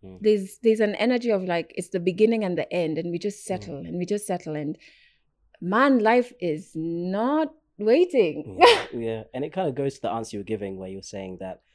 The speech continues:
Speaker 1: the one thing that you learned, basically, I think is what, what you were saying is that, um, you were guil-, you felt, you said you felt guilty for taking on the story that somebody else had given. And there's an
Speaker 2: Yeah.
Speaker 1: amazing ted Talk called, like, The Danger of One Story.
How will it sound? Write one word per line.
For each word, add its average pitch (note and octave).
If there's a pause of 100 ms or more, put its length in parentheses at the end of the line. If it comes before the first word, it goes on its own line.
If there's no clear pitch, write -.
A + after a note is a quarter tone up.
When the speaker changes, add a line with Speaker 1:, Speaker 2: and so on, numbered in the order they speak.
(320)
Speaker 1:
the A2+
one A#2+
thing G#2+
that G#2
you F#2+
learned, F#2+
basically, F#2+
I -
think G#2+
is F#2+
what, - (180)
what G#2+
you G2
were F#2 (120)
saying G2
is F2
that, E2+ (120)
um, F2+ (560)
you G#2+
were A2
guil-, A#2+
you A#2
felt, A#2+
you -
said A2+
you A2+
felt G2+
guilty B2
for G2 (180)
taking A#2
on G2+
the G2
story G#2
that F2+
somebody F#2+
else F#2
had -
given. F3 (260)
And G3+
there's F#3+
an F#3+
Speaker 2:
Yeah. F#3
Speaker 1:
amazing B2
ted A2+
Talk G#2
called, G2
like, F#2+
The G2
Danger G#2
of F2+
One G2
Story. G#2